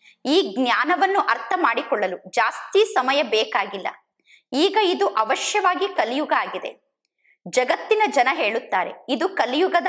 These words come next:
ಆದಿಯ ಸಮಯ" ಎಂದು. ಪರಮಾತ್ಮ ತಂದೆ ಹೇಳುತ್ತಾರೆ, "ಈಗ ಇದು ಕಲಿಯುಗದ ಅಂತಿಮ ಸಮಯ ಆಗಿದೆ. ಈಗ ಜಗತ್ತಿನಲ್ಲಿ ಘೋರ ಅಂಧಕಾರ ಇದೆ." ತಂದೆ ಹೇಳುತ್ತಾರೆ, ನಾನು ನಿಮಗೆ ಈ ಎಲ್ಲಾ ವೇದ ಶಾಸ್ತ್ರದ ಸಾರವನ್ನು ತಿಳಿಸುತ್ತಿದ್ದೇನೆ.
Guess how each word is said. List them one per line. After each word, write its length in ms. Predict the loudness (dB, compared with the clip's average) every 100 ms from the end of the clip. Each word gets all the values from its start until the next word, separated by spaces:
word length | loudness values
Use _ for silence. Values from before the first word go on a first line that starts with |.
| 0
ಆದಿಯ 440 | 0 0 2 0 0
ಸಮಯ" 400 | 0 -2 0 0 -2
ಎಂದು. 400 | -6 -12 -16 _ _ _ -4
ಪರಮಾತ್ಮ 520 | -2 2 2 2 0 0
ತಂದೆ 220 | 2 0 0
ಹೇಳುತ್ತಾರೆ, 560 | 0 -2 -2 -2 -2 -4 -14 _ _ _
"ಈಗ 240 | 0 2 2
ಇದು 360 | 0 0 -6 -2
ಕಲಿಯುಗದ 520 | -2 2 2 2 2 0
ಅಂತಿಮ 420 | 0 0 2 2 2
ಸಮಯ 380 | 0 -2 0
ಆಗಿದೆ. 320 | 0 -2 -6 -8
ಈಗ 420 | -6 -2 0 2
ಜಗತ್ತಿನಲ್ಲಿ 1040 | 0 0 0 0 -2 -2 -2 -4 -14 _ _ -2
ಘೋರ 300 | 2 4 4 2
ಅಂಧಕಾರ 540 | 0 0 -2 0 0 0
ಇದೆ." 260 | -2 -6 -10 -14 _ _ _
ತಂದೆ 300 | 0 2 2
ಹೇಳುತ್ತಾರೆ, 580 | 2 0 -2 -2 -4 -4 -10 _ _ -6
ನಾನು 380 | 0 0 0 -2
ನಿಮಗೆ 300 | 0 -2 -4
ಈ 380 | -6 -2 0 0
ಎಲ್ಲಾ 400 | 0 0 0 0
ವೇದ 360 | 2 2 2 0
ಶಾಸ್ತ್ರದ 640 | -2 -2 -2 -2 -2 0 0 -4 -8 _
ಸಾರವನ್ನು 720 | -4 0 2 2 2 0 0
ತಿಳಿಸುತ್ತಿದ್ದೇನೆ. 1000 | 0 0 -2 -6 -6 -4 -4 -4 -6 -20